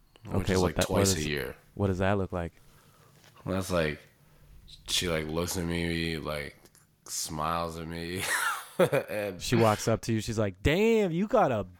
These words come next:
Speaker 2: big old black dick, don't you?"
Speaker 1: Yeah, usually when they do that, I'm like, "Okay, I think she might be into me."
Speaker 2: Is that how the Lethbridge white ladies do it?
Speaker 1: Uh, no. That's
Speaker 2: I bet,
Speaker 1: not.
Speaker 2: I bet they say it with their eyes, kinda.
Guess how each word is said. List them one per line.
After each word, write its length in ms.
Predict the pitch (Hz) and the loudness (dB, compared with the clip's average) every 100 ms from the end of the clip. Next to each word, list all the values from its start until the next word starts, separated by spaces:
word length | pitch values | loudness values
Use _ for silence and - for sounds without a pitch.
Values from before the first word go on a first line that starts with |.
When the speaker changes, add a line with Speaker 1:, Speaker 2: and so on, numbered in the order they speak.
| - | 0
Speaker 2:
big 300 | 151 247 226 | 4 6 6
old 280 | 175 131 117 | 4 4 2
black 380 | 120 113 104 | 0 0 -4
dick, 340 | - 113 101 - | -4 -2 -2 0
don't 440 | 139 208 226 - | 2 4 0 -4
you?" 260 | 107 90 87 | -4 -4 -4
Speaker 1:
Yeah, 420 | 101 92 80 64 69 | 0 0 0 -4 -6
usually 460 | 95 123 131 135 | 0 2 4 4
when 160 | 117 107 | 2 0
they 140 | 95 | -2
do 160 | 90 90 | -2 -2
that, 240 | 90 87 80 | -2 -2 -2
I'm 100 | 80 | -4
like, 160 | 80 | -6
"Okay, 300 | 85 82 85 | -6 -6 -6
I 140 | 82 87 | -6 -8
think 340 | - 85 78 | -10 -10 -8
she 160 | - 80 | -8 -8
might 260 | 76 71 | -8 -10
be 140 | 73 71 | -10 -10
into 300 | 67 - 69 | -10 -12 -14
me." 120 | 65 - _ - | -14 -18 _ -6
Speaker 2:
Is 140 | 110 | -2
that 180 | 110 110 | 2 2
how 100 | 110 | 2
the 100 | 110 | 2
Lethbridge 420 | 101 98 - 104 | 2 0 0 2
white 340 | 92 95 95 - | 2 2 0 -2
ladies 360 | 98 95 90 | -2 -2 -4
do 160 | - 92 | -2 0
it? 180 | 107 - _ - - - - - - | 0 -4 _ -20 -20 -20 -20 -8 -2
Speaker 1:
Uh, 640 | 85 82 82 80 82 80 | 2 2 2 0 0 -2
no. 500 | 80 82 82 73 67 - - _ - _ _ _ | -4 0 0 0 -4 -12 -20 _ -20 _ _ _
That's 240 | 90 87 - | -8 -4 -2
Speaker 2:
I 60 | |
bet, 80 | 85 | 0
Speaker 1:
not. 240 | 71 73 - - _ - | 0 -2 -12 -20 _ -6
Speaker 2:
I 60 | 117 | -2
bet 160 | 139 | 0
they 100 | 139 | 0
say 200 | 117 117 | 0 0
it 60 | 104 | 0
with 120 | 98 | -2
their 140 | 92 90 | -6 -6
eyes, 320 | 90 90 - | -6 -8 -10
kinda. 380 | 92 87 87 | -10 -8 -10